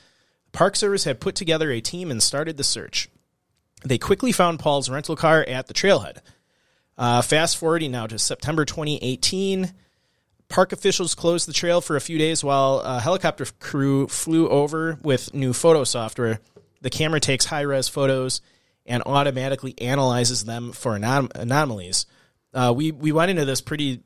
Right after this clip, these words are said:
in, you know, pretty in depth in this episode. Pretty cool technology. Um, basically, they take thousands and thousands of pictures of the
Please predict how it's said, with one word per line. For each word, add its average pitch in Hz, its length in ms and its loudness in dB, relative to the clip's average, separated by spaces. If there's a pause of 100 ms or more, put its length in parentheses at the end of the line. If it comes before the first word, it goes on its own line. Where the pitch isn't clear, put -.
(120)
in, 143 320 -2 (140)
you 117 100 -4
know, 107 80 -6 (260)
pretty 190 220 -2
in 131 80 -2
depth 127 380 -6 (180)
in 135 160 2
this 127 160 2
episode. 123 480 -2
Pretty 135 180 -2
cool 135 220 0
technology. 120 800 0 (600)
Um, 113 580 2 (400)
basically, 131 420 0
they 117 160 -4
take 113 240 -6
thousands 127 640 0
and 117 100 -10
thousands 120 380 -4
of 110 60 -10
pictures 120 340 -4
of 104 180 -2
the 110 240 0